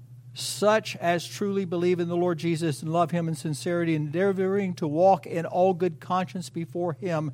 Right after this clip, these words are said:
may in this life be certainly assured that they are in a state of grace and may rejoice in the hope of the glory of God, which hope shall never make them ashamed." I was gonna read the whole confession here first, but,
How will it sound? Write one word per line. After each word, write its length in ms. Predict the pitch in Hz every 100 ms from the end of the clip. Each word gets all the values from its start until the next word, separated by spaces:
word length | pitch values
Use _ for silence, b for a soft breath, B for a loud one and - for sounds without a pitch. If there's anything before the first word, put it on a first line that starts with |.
| B B B
may 180 | 156 170
in 100 | 170
this 220 | 185 175
life 300 | 170 165 165
be 100 | 151
certainly 480 | 131 185 190 196 190
assured 540 | 147 - 160 160 156 - B B
that 140 | 151
they 160 | 135 156
are 140 | 151
in 100 | 143
a 40 | 131
state 340 | - - 185
of 120 | 220
grace 380 | 156 147 143 131
and 100 | 139
may 140 | 156 160
rejoice 640 | 139 123 180 196 196 -
in 180 | 165 139
the 100 | 131
hope 460 | - 196 208 202 -
of 180 | 156 147
the 80 |
glory 580 | 156 151 180 196 196 196
of 220 | - 135
God, 500 | 123 175 180 180 180
which 280 | 160 139 120
hope 340 | - - 185 -
shall 320 | - 151 135
never 560 | 135 160 180 170 175 170
make 460 | 143 156 165 160 - - 131
them 440 | 156 160 160 156 - B B
ashamed." 960 | 143 - - 160 147 139 127 110 101 98 B B B B
I 60 |
was 160 | 131 147
gonna 140 | 190
read 180 | 175 180
the 100 | 160
whole 300 | 131 180 175
confession 580 | - 156 143 185 165 170
here 120 | 147
first, 400 | 127 190 196 -
but, 100 | -